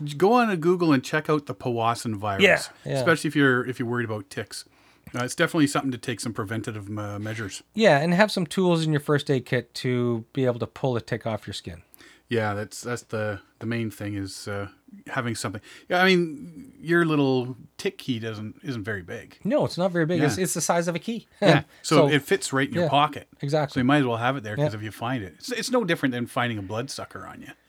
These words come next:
Speaker 2: Yeah,
Speaker 1: you're, you're
Speaker 2: leech or
Speaker 1: canoeing.
Speaker 2: whatever,
Speaker 1: Just
Speaker 2: yeah.
Speaker 1: rip
Speaker 2: Yeah.
Speaker 1: it off, sort of thing. Well, this,
Speaker 2: Yeah.
Speaker 1: you got that, you pull it out of your pocket, take the tick off, and be on your merry way.
Speaker 2: Exactly.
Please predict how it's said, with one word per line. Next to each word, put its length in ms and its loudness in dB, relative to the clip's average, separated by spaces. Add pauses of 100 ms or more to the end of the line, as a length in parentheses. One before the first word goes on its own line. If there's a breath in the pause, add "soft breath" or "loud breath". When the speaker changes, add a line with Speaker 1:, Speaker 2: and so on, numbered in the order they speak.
(240 soft breath)
Speaker 2:
Yeah, 200 8
Speaker 1:
you're, 340 0
you're 160 -2
Speaker 2:
leech 160 4
or 100 2
Speaker 1:
canoeing. 220 4
Speaker 2:
whatever, 360 4
Speaker 1:
Just 220 2 (140)
Speaker 2:
yeah. 120 -8
Speaker 1:
rip 160 2
Speaker 2:
Yeah. 60 -8
Speaker 1:
it 40 -6
off, 260 -4
sort 180 -10
of 60 -14
thing. 160 -8
Well, 100 -6
this, 160 -6
Speaker 2:
Yeah. 80 -2
Speaker 1:
you 60 -6
got 220 -4
that, 180 -2
you 60 -16
pull 160 -8
it 20 -4
out 60 -6
of 40 -6
your 100 -8
pocket, 380 -4
take 200 -8
the 40 -16
tick 240 -10
off, 240 -2
and 160 -10 (640 soft breath)
be 160 -2
on 140 2
your 140 -4
merry 260 -2
way. 280 -8 (100)
Speaker 2:
Exactly. 560 0